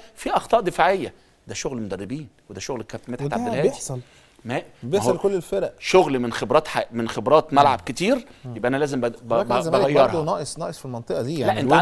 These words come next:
Speaker 1: عندك ناقص في
Speaker 2: الونش
Speaker 1: المنطقه، واحد
Speaker 2: قو-،
Speaker 1: فرقه لوحده.
Speaker 2: قوهم، يعني
Speaker 1: آه،
Speaker 2: قوهم، يعني.
Speaker 1: الفرقه محمود
Speaker 2: آه.
Speaker 1: الونش فرقه لوحده،
Speaker 2: آه.
Speaker 1: يعني انت لما كنت بتلعب الونش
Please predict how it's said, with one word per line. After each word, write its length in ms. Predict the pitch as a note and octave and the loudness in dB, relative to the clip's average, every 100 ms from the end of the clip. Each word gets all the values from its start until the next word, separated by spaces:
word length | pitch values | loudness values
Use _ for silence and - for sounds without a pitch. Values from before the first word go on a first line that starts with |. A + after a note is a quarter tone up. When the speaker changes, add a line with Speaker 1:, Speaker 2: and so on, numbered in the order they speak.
| F3+ | 4
Speaker 1:
عندك 120 | C#3 | 2
ناقص 200 | F#3 F3 | 0 2
في 80 | C3+ | 2
Speaker 2:
الونش 140 | D3 G3 | 4 6
Speaker 1:
المنطقه، 120 | F#3 | 8
واحد 200 | G3 C3 | 8 8
Speaker 2:
قو-، 40 | D#3 | 6
Speaker 1:
فرقه 220 | G#3+ D#3 | 6 8
لوحده. 200 | F#3 C3+ E3 | 8 8 6
Speaker 2:
قوهم، 360 | G3 C3 A2+ | 2 -2 -6
يعني 120 | A#2+ A#2 | -8 -6
Speaker 1:
آه، 40 | |
Speaker 2:
قوهم، 460 | C3 D3 G3+ - A2+ | -2 0 0 0 0
يعني. 180 | A#2 A#2 | -2 -2
Speaker 1:
الفرقه 380 | A2 F#3 A2+ | 0 -2 -2
محمود 260 | A#2+ B2 E3 | -4 -4 -2
Speaker 2:
آه. 40 | |
Speaker 1:
الونش 240 | D#3 G#3 - | 0 -2 -2
فرقه 200 | F#3+ E3 | -2 0
لوحده، 320 | G3 - - - | 0 -2 -10 -8
Speaker 2:
آه. 40 | |
Speaker 1:
يعني 140 | B2 A#2 | -4 -4
انت 140 | B2 | -2
لما 120 | B2+ | -4
كنت 140 | - B2+ | -4 -8
بتلعب 340 | A#2+ E3 D3+ - - - | 0 2 2 -2 -18 -6
الونش 460 | A#2+ D#3+ E3+ A#2+ | 0 2 2 -2